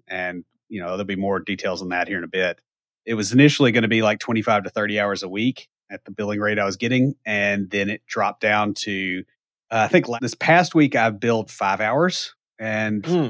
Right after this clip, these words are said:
Speaker 1: that is not enough at any pay rate that I've ever been paid to make a living off of. So, yeah, I had to move on. I'll get into that more in another episode 'cause we're recording, I don't know how many today.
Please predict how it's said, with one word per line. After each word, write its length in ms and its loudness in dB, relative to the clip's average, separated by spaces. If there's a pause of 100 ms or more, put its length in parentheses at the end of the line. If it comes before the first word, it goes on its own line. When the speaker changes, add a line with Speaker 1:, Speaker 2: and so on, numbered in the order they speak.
(160)
Speaker 1:
that 300 0 (120)
is 200 -2
not 260 6
enough 340 2
at 200 -2
any 180 0
pay 220 0
rate 240 0
that 120 -2
I've 160 0
ever 200 -2
been 180 -4
paid 480 -4
to 200 -6
make 200 -2
a 60 -8
living 300 -2
off 200 4
of. 220 6 (260)
So, 640 -2
yeah, 260 -2
I 60 0
had 100 0
to 60 -6
move 180 -4
on. 320 0 (480)
I'll 140 2
get 120 2
into 140 -6
that 180 0
more 320 -2 (300)
in 80 -4
another 260 -2
episode 440 -4
'cause 160 -4
we're 100 -2
recording, 540 -4 (280)
I 60 -10
don't 100 -4
know 60 -2
how 80 -2
many 160 -6
today. 400 -6